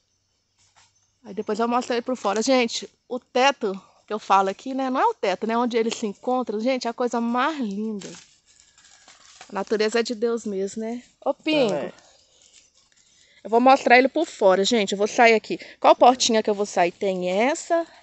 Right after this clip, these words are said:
Speaker 1: essa grandona, essa grandona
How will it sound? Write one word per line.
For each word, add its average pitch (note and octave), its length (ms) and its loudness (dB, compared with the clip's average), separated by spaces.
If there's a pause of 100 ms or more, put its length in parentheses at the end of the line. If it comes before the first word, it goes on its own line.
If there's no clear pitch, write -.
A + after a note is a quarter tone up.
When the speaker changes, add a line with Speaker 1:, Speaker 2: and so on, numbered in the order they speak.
Speaker 1:
essa G3 280 -2
grandona, G3+ 1000 0 (920)
essa D4 360 4
grandona A3+ 800 2